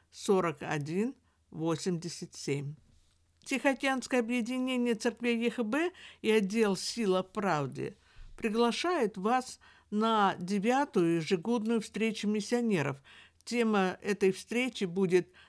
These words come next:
«Цена души», Луки девятнадцать десять.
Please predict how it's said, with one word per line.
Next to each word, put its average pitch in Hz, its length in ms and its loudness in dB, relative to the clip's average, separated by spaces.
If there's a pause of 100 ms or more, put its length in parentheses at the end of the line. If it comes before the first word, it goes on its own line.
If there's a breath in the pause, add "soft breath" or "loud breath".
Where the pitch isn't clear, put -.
(120)
«Цена 202 460 4
души», 196 640 -2 (240 soft breath)
Луки 196 400 0
девятнадцать 180 720 -2
десять. 139 520 -6